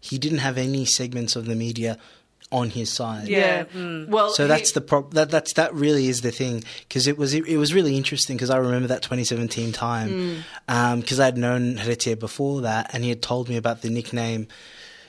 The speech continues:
Speaker 1: years ago, like, back in, like, twenty fifteen, uh, twenty fourteen, when he had left Collingwood, and he was telling me about this documentary he's making, and, and I sort of was seeing him go through this sort of transformation.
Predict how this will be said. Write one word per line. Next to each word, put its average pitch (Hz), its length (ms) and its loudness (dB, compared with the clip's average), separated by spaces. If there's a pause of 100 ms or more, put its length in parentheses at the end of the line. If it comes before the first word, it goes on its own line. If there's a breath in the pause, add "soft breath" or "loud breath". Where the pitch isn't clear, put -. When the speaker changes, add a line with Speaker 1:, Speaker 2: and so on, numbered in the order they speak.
(160 loud breath)
Speaker 1:
years 135 320 4
ago, 107 340 -4
like, 113 440 -2 (100)
back 120 240 -2
in, 123 140 -2
like, 113 180 -4
twenty 123 300 -4
fifteen, 127 800 -4 (120)
uh, 113 240 0
twenty 127 240 -4
fourteen, 123 400 -2
when 120 120 -2
he 117 60 -2
had 117 120 -2
left 135 240 -2
Collingwood, 113 540 -6 (500 loud breath)
and 123 80 -6
he - 20 -2
was 117 120 2
telling 123 220 0
me 120 60 2
about 120 120 0
this 123 140 0
documentary 123 540 0
he's 113 140 -2
making, 117 720 -4
and, 113 200 -6 (120)
and 123 100 -4
I 123 60 2
sort 139 220 2
of 127 100 0
was 120 240 0 (380 loud breath)
seeing 139 240 -2
him 127 80 0
go 123 180 0
through 120 300 -6
this 113 200 2
sort 117 140 -2
of 110 80 -6
transformation. 113 960 -2